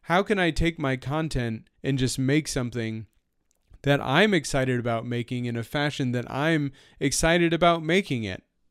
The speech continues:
if I don't want to do a lot of crazy cinematic edits or a lot of fancy animations? You know, I, I wanna say the things that I have to say. I wanna make them visually interesting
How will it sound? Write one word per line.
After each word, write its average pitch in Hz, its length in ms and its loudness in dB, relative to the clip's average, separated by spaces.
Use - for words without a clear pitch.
if 143 240 0
I 131 160 4
don't 135 340 0
want 127 300 -2
to 123 260 -2
do 120 260 -4
a 120 60 -2
lot 117 260 -2
of 110 200 -2
crazy 131 500 2
cinematic 117 840 0
edits 110 440 -6
or 120 220 -4
a 117 80 -2
lot 117 340 0
of 113 220 -2
fancy 135 540 -2
animations? 110 800 -6
You 131 80 -2
know, 135 160 0
I, 139 220 0
I 160 380 0
wanna 147 320 2
say 170 280 0
the 147 160 -6
things 165 300 -2
that 131 140 0
I 139 260 0
have 151 320 -4
to 156 100 -8
say. 123 340 -2
I 117 160 -4
wanna 127 240 -4
make 135 240 -2
them 131 180 -2
visually 131 560 0
interesting 120 760 -2